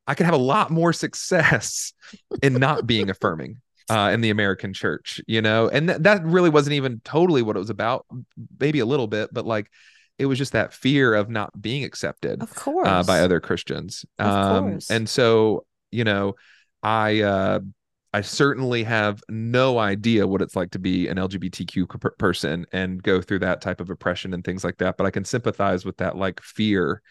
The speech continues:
Speaker 2: Uh-huh.
Speaker 1: of, like, coming out and
Speaker 2: Uh-huh.
Speaker 1: admitting
Speaker 2: Mm-hmm.
Speaker 1: who you are and what you believe, right?
Speaker 2: Yeah.
Speaker 1: And so that's been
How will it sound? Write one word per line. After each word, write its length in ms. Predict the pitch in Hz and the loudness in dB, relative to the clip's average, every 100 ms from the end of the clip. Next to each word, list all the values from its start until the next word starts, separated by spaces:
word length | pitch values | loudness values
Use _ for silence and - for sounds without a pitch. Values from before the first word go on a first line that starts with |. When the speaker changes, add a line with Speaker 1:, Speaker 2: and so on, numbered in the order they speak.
| _ _ - | _ _ -10
Speaker 2:
Uh-huh. 240 | 254 285 | -8 -2
Speaker 1:
of, 140 | - 98 | 0 2
like, 220 | 90 - _ _ - | 0 -6 _ _ -4
coming 380 | - 131 117 | 0 0 0
out 420 | 101 98 92 67 - | 0 0 -2 -6 -8
and 240 | 101 95 - | -4 -2 0
Speaker 2:
Uh-huh. 140 | 92 | -2
Speaker 1:
admitting 640 | 95 104 113 104 98 101 98 - - - | 0 2 4 4 0 -4 -8 -16 -20 -14
Speaker 2:
Mm-hmm. 140 | 92 | -4
Speaker 1:
who 160 | - 147 | 4 6
you 220 | 135 120 | 6 4
are 220 | 110 107 | 4 2
and 140 | 98 98 | 0 0
what 160 | 104 | 0
you 120 | 101 95 | 0 -4
believe, 560 | 90 92 101 62 - _ | -4 -2 -4 -4 -12 _
right? 260 | - 104 98 | 0 2 4
Speaker 2:
Yeah. 240 | - - 135 - _ _ _ 139 | 2 -4 -10 -20 _ _ _ -4
Speaker 1:
And 120 | 143 | 2
so 100 | 165 | 2
that's 200 | 175 175 | 2 2
been 500 | - 165 160 151 | 2 4 2 0